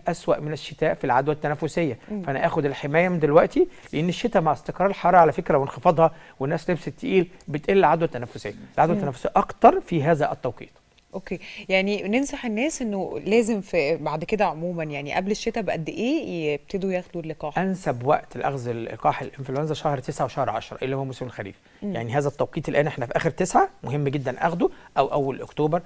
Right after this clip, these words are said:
Speaker 1: مهم جدًا آخد لقاح الإنفلونزا، وضروري جدًا كمان قبل المدارس،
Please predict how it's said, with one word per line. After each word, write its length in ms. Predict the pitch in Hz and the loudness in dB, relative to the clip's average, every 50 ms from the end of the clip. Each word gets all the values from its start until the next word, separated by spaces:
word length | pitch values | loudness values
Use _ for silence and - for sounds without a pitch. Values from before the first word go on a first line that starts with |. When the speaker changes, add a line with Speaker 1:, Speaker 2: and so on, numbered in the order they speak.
| - - - - | -8 -20 -18 -10
Speaker 1:
مهم 240 | - 127 143 147 139 | -6 -6 -4 -4 -4
جدًا 460 | 131 143 143 135 139 131 - 143 143 | -4 -4 -4 -4 -6 -8 -8 -8 -10
آخد 220 | 139 - - 127 113 | -10 -8 -8 -8 -8
لقاح 300 | 117 117 - 135 - 135 | -8 -4 -4 -4 -6 -6
الإنفلونزا، 640 | 120 - 113 113 - 120 113 117 131 147 143 131 143 | -10 -12 -12 -12 -10 -6 -4 -4 -2 -2 0 0 2
وضروري 420 | 139 156 156 151 147 151 165 156 | 2 4 4 2 2 0 0 -2
جدًا 380 | 143 156 151 135 156 165 170 180 - - | -4 -4 -6 -4 -4 -4 -4 -6 -6 -6
كمان 240 | 139 139 151 160 - | -4 -4 -2 0 0
قبل 160 | 151 139 143 | 0 0 0
المدارس، 480 | 135 123 120 113 120 127 151 - - | -2 -2 0 0 0 0 0 -4 -8